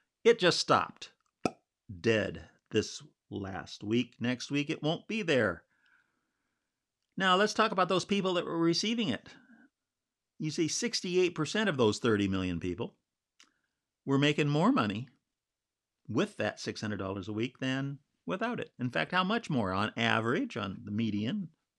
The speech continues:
was making thirty-four percent more. That's a thirty-four percent raise from what they were getting before. So they were really happy, and this means that today they're really unhappy. The government, uh,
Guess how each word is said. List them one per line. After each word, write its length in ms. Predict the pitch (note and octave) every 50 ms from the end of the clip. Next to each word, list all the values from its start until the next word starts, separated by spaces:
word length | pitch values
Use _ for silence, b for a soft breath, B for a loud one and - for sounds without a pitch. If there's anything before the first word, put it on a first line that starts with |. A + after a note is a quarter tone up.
| _ B B B B B B B B _ _ _ _ -
was 300 | - A#2 A#2 A2+ A2+ A2+
making 420 | A2+ A#2+ A#2 A2+ A2+ A#2 A2+ A2+ - - _ _ _ -
thirty-four 600 | E3+ F#3 F#3+ G3 F#3+ F3 - - E3+ E3 E3+ E3
percent 400 | E3 D#3 C#3+ - D3+ C#3+ - -
more. 300 | G#2 G2 F#2 F2 E2+ F#2
That's 340 | - D#2+ F2+ - - - - -
a 140 | A#2+ A#2 A2+
thirty-four 600 | - _ - G3 G3+ G3 G3+ F3+ - F3+ F3+ F3 E3+
percent 360 | - D3+ C#3 - D#3+ D3+ -
raise 760 | A2 A2 A2+ B2 C3 C#3 B2 G2+ F#2 G2+ A#2 C3 - - - _ _ _ _ _ _ _ _ _ _ _ _ _ _ _ _ _ _
from 160 | - B2+ B2 B2+
what 140 | C3 C3 -
they 100 | D3 C#3
were 140 | C#3 C#3+ B2
getting 360 | A#2+ C#3+ C#3+ D3 E3 E3 D#3
before. 560 | D3 F3 E3 - G#3 A#3 D4 C#4 - - -
So 200 | - - C#3 B2
they 160 | A#2 D#3 B3 A3
were 180 | B2 G2+ F#2+
really 460 | G2+ G#2 A#2 D#3+ G#3 G#3 E3 C3+ A#2
happy, 440 | G#2+ A2 A2 A2 G#2 - C3 B2 A#2
and 140 | G2 G2 G2+
this 260 | G#2 G#2 - - -
means 300 | A2+ A2 G#2 G2+ F#2 F2
that 140 | - F2 -
today 300 | - F2+ G2+ A#2+ A#2 G2
they're 180 | - F#2+ F#2 G2
really 360 | F#2+ G2 F#2+ F#2+ F#2 F#2+ G2 -
unhappy. 560 | G#2+ G#2+ G#2+ F#2 F2+ F#2 F2 - - F#2+ - _ _ _ _ _ _ -
The 80 | -
government, 600 | E3+ F#3+ B3 C4+ B3+ A3+ D#3 C#3+ D3+ F3+ - - A#2
uh, 260 | A2+ A2+ A2+ G#2+